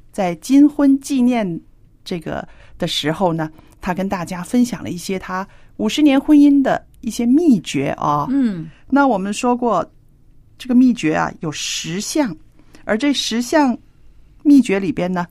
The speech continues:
Speaker 1: 其实都有一些圣经的经文作为依据的。
Speaker 2: 嗯。
Speaker 1: 我不知道你还记不记得上次我们说的这几项呢？
Speaker 2: 嗯，有夫妻不要在同一时间争吵。
Speaker 1: 对。
Speaker 2: 啊，生气，生气。
Speaker 1: 对，对，对，生气。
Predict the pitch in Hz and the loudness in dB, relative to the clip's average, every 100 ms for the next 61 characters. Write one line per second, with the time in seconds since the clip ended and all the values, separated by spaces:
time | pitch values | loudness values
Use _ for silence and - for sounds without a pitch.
0 | _ - 196 190 180 175 220 170 - 160 | _ -12 -8 -6 -6 -2 -2 -2 -6 -10
1 | - 170 175 _ - - 277 240 269 269 | -6 -6 -8 _ -10 0 4 4 4 2
2 | 254 180 - - _ - 294 311 285 160 | 2 -4 -6 -20 _ -6 4 4 4 0
3 | 160 180 147 139 208 214 - 233 190 - | -2 -4 -4 -8 -8 -8 -6 -6 -6 -6
4 | - - - 254 196 170 _ - 214 262 | -12 -14 -6 -4 -4 -8 _ -8 -4 0
5 | 302 262 175 185 240 208 190 170 170 247 | 0 0 -2 -6 -6 -6 -8 -8 -6 -2
6 | 220 180 - 170 - - 190 175 165 - | -2 -4 -8 -8 -8 -8 -6 -4 -6 -10
7 | - - 196 175 151 - - 202 180 185 | -20 -12 -10 -8 -8 -8 -4 -2 -2 -6
8 | 202 - - - - - - - 294 269 | -8 -14 -20 -20 -20 -20 -20 -12 -6 -4
9 | 220 - - - - - 240 233 220 214 | -4 -8 -14 -20 -20 -14 -6 -6 -4 -8
10 | 208 208 - - - 381 - - 349 311 | -8 -10 -14 -16 -8 -8 -6 -4 -4 -4
11 | 262 294 247 247 220 214 202 277 370 - | -6 -6 -6 -6 -10 -8 -4 -4 -4 -8
12 | 220 220 208 254 247 240 - - - _ | -8 -6 -6 -2 -2 -2 -12 -16 -20 _
13 | - 370 269 440 453 453 - - 339 - | 0 2 2 0 -2 -4 -4 -6 -6 -6
14 | 320 349 254 277 240 247 214 269 262 - | -2 0 0 0 -2 -2 -2 2 2 2
15 | 226 - | -6 -6